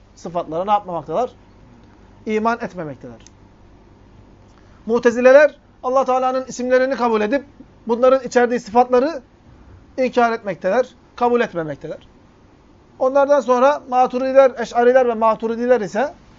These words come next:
Allah Teala'nın isimlerini kabul edip sadece yedi tane yahut sekiz tane sıfatını ne yapmaktadır? Akıllarının gereğince ispat etmekteler. Akıllarında tasarladıkları ilahın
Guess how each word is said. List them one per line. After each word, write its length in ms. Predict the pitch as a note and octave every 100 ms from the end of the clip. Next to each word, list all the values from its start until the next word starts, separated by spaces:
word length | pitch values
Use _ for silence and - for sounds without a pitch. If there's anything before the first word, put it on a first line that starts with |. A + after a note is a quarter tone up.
| - - - _ - _ -
Allah 240 | C4+ A#3+
Teala'nın 440 | A#3 A#3 A#3 B3+ C#4
isimlerini 460 | A#3 A#3 A#3+ A#3
kabul 240 | G#3+ A3 G3+
edip 160 | G#3+ - _ _ _ _
sadece 380 | A#3+ A#3 F#3+ A3
yedi 200 | A3 A3+
tane 240 | F3 E3
yahut 280 | G3+ G3+ F3
sekiz 300 | A#3 A3 -
tane 200 | F#3 E3+
sıfatını 480 | - G#3+ G3 A#3 B3+
ne 40 |
yapmaktadır? 600 | A3+ F#3+ F3 G#3 C4 - _ _ _ _ _ _ _ _ _ _ -
Akıllarının 920 | - A#3 A#3+ A#3 A#3+ B3 B3+ C4+ B3 -
gereğince 520 | F#3+ G#3 G#3+ C4 G#3+
ispat 320 | G#3 - F3 E3
etmekteler. 520 | D3+ C#3+ C3 B2+ A2+ - _
Akıllarında 1300 | G3+ - A3 A3+ A#3+ A3+ _ _ - - A#3+ G#3+ A#3 -
tasarladıkları 680 | F#3+ A3 G#3+ A3 A3 A#3
ilahın 500 | A3 G#3+ G#3+ G3+ E3